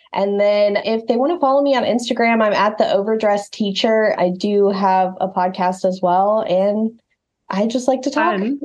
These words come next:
Speaker 1: about different things. Yeah. So
Speaker 2: <laughs>
Speaker 1: I'm always interested on my Instagram. You can follow me and D M me, and I will always respond back. But yeah, it,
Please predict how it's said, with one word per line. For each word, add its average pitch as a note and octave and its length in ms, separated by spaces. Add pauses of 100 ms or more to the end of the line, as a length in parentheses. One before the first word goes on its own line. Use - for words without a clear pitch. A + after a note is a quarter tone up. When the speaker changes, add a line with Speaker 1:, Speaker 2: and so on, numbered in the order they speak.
Speaker 1:
about F4+ 320
different F#4+ 320
things. G#4 340
Yeah. F#4 220
So A3+ 300
Speaker 2:
<laughs> - 80
Speaker 1:
I'm A3+ 200
always B3 300
interested A#3+ 460
on A3+ 80
my G#3+ 80
Instagram. A3 600
You G3+ 120
can G3 280 (300)
follow D#4 240
me D4+ 280
and G3+ 440
D B3+ 160
M C4 160
me, B3+ 340
and F#3+ 360
I F#3 340
will F#3 140
always F#3+ 340
respond A#3 320
back. D4+ 300
But G3+ 160
yeah, C4 240
it, F#3+ 320